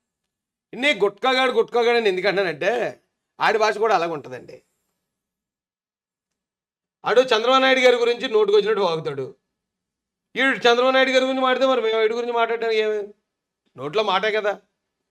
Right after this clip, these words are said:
ఏం పీకేసేది ఏముంటుంది? మా అయితే తప్పుడు కేసులు పెడతారు, లేదా దొంగ దెబ్బలు, దొంగ అటాకులు చేస్తారు, అంతే కదా. ఆటలు భయపడేవాడు ఎవడున్నాడండి ఈ కాలంలో?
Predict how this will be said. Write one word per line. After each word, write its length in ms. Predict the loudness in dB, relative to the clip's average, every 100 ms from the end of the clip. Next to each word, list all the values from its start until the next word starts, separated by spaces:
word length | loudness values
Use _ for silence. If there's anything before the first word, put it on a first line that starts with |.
| _
ఏం 180 | -6 -4
పీకేసేది 420 | -4 -2 -2 -2
ఏముంటుంది? 240 | -2 -4 -4
మా 100 | -4
అయితే 340 | -6 -8 -16 _ _ _ _
తప్పుడు 200 | -6 -4
కేసులు 200 | -4 -4
పెడతారు, 420 | -6 -8 -14 -16 _ _ _
లేదా 200 | 4 6
దొంగ 240 | 6 4 2
దెబ్బలు, 300 | 0 0 0
దొంగ 240 | 0 0
అటాకులు 280 | -4 -6 -6
చేస్తారు, 300 | -8 -8 -10
అంతే 180 | -10 -10
కదా. 260 | -8 -10 -14 _ _ -2
ఆటలు 240 | -2 0
భయపడేవాడు 460 | -4 -4 -2 0 0
ఎవడున్నాడండి 680 | 0 -2 -4 -4 -4 -4 -10 _ _ _ _ -10
ఈ 220 | -6 -4
కాలంలో? 600 | 0 2 4 2 -2 -4